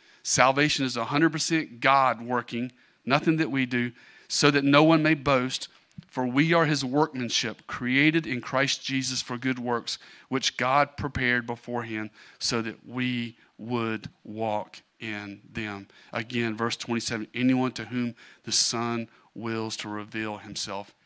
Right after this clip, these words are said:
He reveals himself. He awakes us. He draws us to, he dr-, he draws us to himself. We open our heart. We receive Christ as our Lord and Savior. And it's a complete gift given to us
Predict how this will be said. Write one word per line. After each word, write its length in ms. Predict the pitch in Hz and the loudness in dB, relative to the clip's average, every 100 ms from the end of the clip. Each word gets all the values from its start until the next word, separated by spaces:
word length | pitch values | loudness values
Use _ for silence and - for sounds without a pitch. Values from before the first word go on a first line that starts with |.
| _ _ _ | _ _ _
He 140 | 123 | -4
reveals 540 | 110 107 113 131 135 - | -4 -4 -2 -2 -2 -4
himself. 500 | 123 - 131 131 - _ _ | -6 -6 -6 -8 -12 _ _
He 180 | - 113 | -10 -10
awakes 480 | 104 117 123 120 127 | -8 -6 -6 -4 -4
us. 240 | 117 - - _ | -4 -6 -12 _
He 120 | 117 | -10
draws 460 | 107 - 117 127 127 | -8 -4 -2 -2 -4
us 160 | 117 | -8
to, 100 | - - | -12 -12
he 140 | 120 | -12
dr-, 240 | 110 - - | -10 -12 -12
he 80 | 120 | -12
draws 560 | 117 123 120 135 131 - | -8 -2 2 2 0 -4
us 240 | 120 123 - | -6 -8 -8
to 160 | 131 | -10
himself. 520 | 117 110 - 123 127 - - - - | -8 -8 -8 -8 -8 -12 -20 -18 -10
We 160 | 113 - | -10 -6
open 300 | 127 131 131 | -6 -4 -4
our 120 | 123 | -4
heart. 320 | 120 120 120 | -6 -8 -10
We 100 | 110 | -12
receive 520 | 104 - - 131 135 | -8 -4 -2 -2 -4
Christ 320 | - 120 117 | -4 -4 -4
as 100 | 117 | -8
our 120 | 113 110 | -8 -8
Lord 240 | 110 107 | -8 -8
and 80 | 104 | -8
Savior. 420 | - 110 110 107 - - _ _ | -8 -8 -10 -14 -16 -20 _ _
And 80 | 110 | -10
it's 140 | - | -10
a 40 | 110 | -10
complete 640 | 107 101 - 117 123 117 _ _ _ - | -12 -14 -14 -12 -12 -14 _ _ _ -12
gift 420 | 117 104 - - - _ _ _ | -10 -10 -12 -20 -20 _ _ _
given 300 | 120 107 101 | -8 -6 -8
to 240 | - 101 | -10 -10
us 240 | 92 - | -8 -8